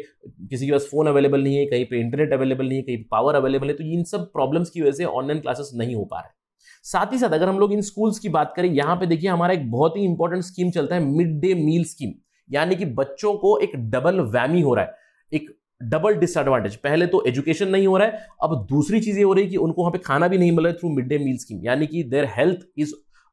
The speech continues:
already getting affected। So cognitive health, physical health, both are getting affected, so it is better to open classes, but again, very, very carefully।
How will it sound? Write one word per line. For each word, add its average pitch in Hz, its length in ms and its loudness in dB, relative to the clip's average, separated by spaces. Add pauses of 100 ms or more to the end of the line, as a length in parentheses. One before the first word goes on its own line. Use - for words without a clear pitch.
already 147 260 2
getting 143 280 0
affected। - 380 -10 (440)
So 151 120 2 (760)
cognitive 175 440 2
health, - 480 -4
physical 170 260 0
health, 101 280 0
both 151 200 2
are 143 100 0
getting 139 220 0
affected, 196 400 0
so 220 160 4
it 240 120 0
is 160 100 -2 (100)
better 185 300 2
to 226 100 2 (100)
open 196 220 0
classes, 165 360 0
but 185 140 -4
again, 160 220 2 (420)
very, 226 280 2 (100)
very 208 180 2 (160)
carefully। 151 380 0